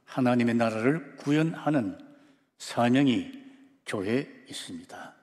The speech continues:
그 사명을 수행할 때 이 교회 건물이 하는 게 아닙니다. 모든 교인들이, 서울교회 교인들이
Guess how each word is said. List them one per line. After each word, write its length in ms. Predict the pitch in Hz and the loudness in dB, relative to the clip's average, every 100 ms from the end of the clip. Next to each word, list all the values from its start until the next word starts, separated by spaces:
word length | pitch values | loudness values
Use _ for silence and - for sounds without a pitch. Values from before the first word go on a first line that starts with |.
| _ _ _ _ _ _ _ _ | _ _ _ _ _ _ _ _
그 140 | 170 | 0
사명을 420 | 165 147 151 151 135 | 2 2 2 2 0
수행할 480 | - 135 127 135 | 0 -2 -2 -4
때 400 | - 110 92 - - - _ | -2 -2 -4 -12 -20 -20 _
이 140 | 135 139 | 0 4
교회 200 | 147 135 | 4 4
건물이 440 | 170 165 202 208 | 4 2 2 0
하는 240 | 135 135 143 | -2 -2 -4
게 80 | |
아닙니다. 680 | 123 101 101 110 - - - - _ _ _ _ _ _ _ _ _ _ _ _ _ _ _ _ _ _ _ | -6 -12 -14 -14 -16 -16 -18 -20 _ _ _ _ _ _ _ _ _ _ _ _ _ _ _ _ _ _ _
모든 720 | 123 120 143 160 165 185 247 - - - _ _ _ _ _ _ _ _ _ _ _ _ _ _ _ _ _ _ _ _ _ _ _ _ _ | -2 2 4 4 2 2 0 -6 -18 -20 _ _ _ _ _ _ _ _ _ _ _ _ _ _ _ _ _ _ _ _ _ _ _ _ _
교인들이, 680 | - 120 120 110 104 92 87 - _ _ _ _ _ _ _ _ _ _ | 0 2 4 2 -4 -6 -6 -10 _ _ _ _ _ _ _ _ _ _
서울교회 640 | - - 156 160 170 165 170 | -16 -8 0 0 0 0 0
교인들이 680 | 170 107 135 147 120 90 | -2 0 0 0 -4 -8